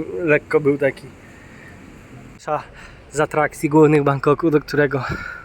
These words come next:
do której doszliśmy. Jest to świątynia Złotego Buddy, który, no, złoty jest po prostu posąg Buddy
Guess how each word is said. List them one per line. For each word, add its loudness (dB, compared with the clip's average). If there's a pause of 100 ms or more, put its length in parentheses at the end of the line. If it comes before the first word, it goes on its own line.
(300)
do 0
której 4
doszliśmy. 0 (1080)
Jest -16
to 0
świątynia -2
Złotego 2
Buddy, 4
który, 0 (560)
no, 4 (760)
złoty 2
jest 2
po 2
prostu -2
posąg 0
Buddy 2